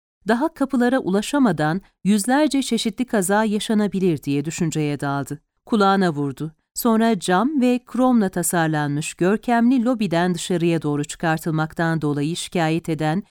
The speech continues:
güruha bakmak üzere geniş bir Art Deco masasının üstüne tırmandı. Mikrofonunu açtı. "Polis konuşuyor," diyerek yankılanan gürültü üzerinde duyurusuna başladı. "İşbirliğiniz için teşekkürler.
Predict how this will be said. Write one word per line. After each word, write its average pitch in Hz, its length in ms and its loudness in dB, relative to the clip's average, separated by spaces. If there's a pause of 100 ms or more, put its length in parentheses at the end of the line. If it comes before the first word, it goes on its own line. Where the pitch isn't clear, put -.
(360)
güruha 202 520 0
bakmak 175 380 -4
üzere 147 420 -4 (380)
geniş 208 420 0
bir 240 220 0 (320)
Art 262 400 0
Deco 196 400 0
masasının 180 720 0
üstüne 170 400 -2
tırmandı. 139 600 -6 (360)
Mikrofonunu 269 720 4
açtı. 143 380 -4 (580)
"Polis 320 360 4
konuşuyor," 185 800 0 (240)
diyerek 214 520 2 (180)
yankılanan 254 840 2
gürültü 233 400 0
üzerinde 170 640 0
duyurusuna 180 560 0
başladı. 143 500 -6 (260)
"İşbirliğiniz 311 720 4
için 262 300 2
teşekkürler. 160 840 0